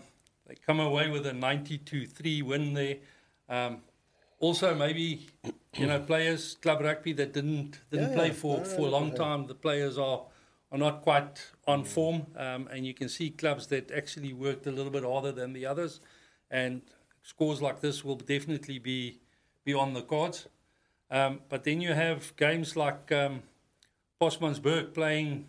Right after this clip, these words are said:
Speaker 1: Hartswater. thirty-two thirty-three to, uh,
Speaker 2: Yeah.
Speaker 1: uh, sorry, thirty-two thirty-one to, to Hartswater. Um, close games,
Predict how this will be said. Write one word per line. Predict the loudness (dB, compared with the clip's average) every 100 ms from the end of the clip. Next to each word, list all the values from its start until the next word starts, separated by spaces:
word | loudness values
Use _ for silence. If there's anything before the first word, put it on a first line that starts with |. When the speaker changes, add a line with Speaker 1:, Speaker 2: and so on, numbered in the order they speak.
| -18 _ 2
Speaker 1:
Hartswater. | 4 4 2 2 -2 -14 _ _ _ _ _ _ _ 0
thirty-two | 2 2 0 0 2
thirty-three | 0 0 -2 -2 -2 -4 -6
to, | -6 -4
uh, | -2
Speaker 2:
Yeah. | -2 -6 -12 -20 _ _ _ _
Speaker 1:
uh, | 0 2
sorry, | 0 0
thirty-two | -4 -4 -4 -4
thirty-one | -2 0 2 0 -2 -6
to, | -10 -10 -8
to | 0
Hartswater. | 0 0 0 -2 -2 -12 -14 _ _ _ -2
Um, | -2
close | 2 2 2 4
games, | 2 2 -6